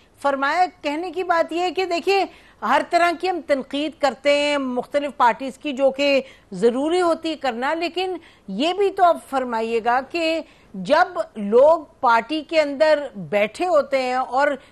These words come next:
they are close to power और enjoying power, उस वक्त तो वो उठ के नहीं निकलते। मुझे मालूम है आपने छोड़ी पार्टी, लेकिन generally आप देखिएगा, आप फरमा रहे हैं कि कोई फेडरल मिनिस्टर खुश नहीं था, कोई ये नहीं था,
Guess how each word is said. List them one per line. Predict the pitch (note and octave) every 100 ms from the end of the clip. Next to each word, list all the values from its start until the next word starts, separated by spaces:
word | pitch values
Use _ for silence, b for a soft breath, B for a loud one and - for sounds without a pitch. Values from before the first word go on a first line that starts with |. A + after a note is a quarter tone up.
| b
they | F#3 C4+ D4+
are | D4 _ _ _ _ -
close | D4 F4 G4+
to | -
power | F4+ A3+ B3+ A#3 A3 C4+
और | D4 C#4+ - C4+
enjoying | C4 G3 D#4+ F#4+ F#4+ D4+
power, | B3+ A3+ A3+ B3 C4 b b E4+
उस | F#4 -
वक्त | G4+ F4 -
तो | F4
वो | E4
उठ | D#4 -
के | D#4
नहीं | D4+ D#4
निकलते। | C#4+ C4 A#3+ C4
मुझे | C4 C4+
मालूम | D4+ D#4 E4+
है | E4
आपने | C4 B3 B3+
छोड़ी | C4 - B3 B3
पार्टी, | - A3+ A3+ E4+ E4 b b A#3
लेकिन | C#4+ F#4 G4 F#4 A#3 F#3
generally | D#3+ A3 B3+ E4+ G4+ E4+ A#3 C#4 _
आप | A#3+ B3
देखिएगा, | G#3 B3 - C#4 A#3 A#3 E4+ b b b
आप | A#3+
फरमा | B3 C#4+ C#4 B3+ A#3+
रहे | C4
हैं | C4
कि | C4+
कोई | C4 C4+
फेडरल | B3 B3+ A#3+ B3
मिनिस्टर | B3 B3 A#3+ - B3
खुश | C4 B3 -
नहीं | B3
था, | - A#3 A#3
कोई | A#3 B3
ये | A#3+ A#3+
नहीं | A#3+ B3
था, | B3 C#4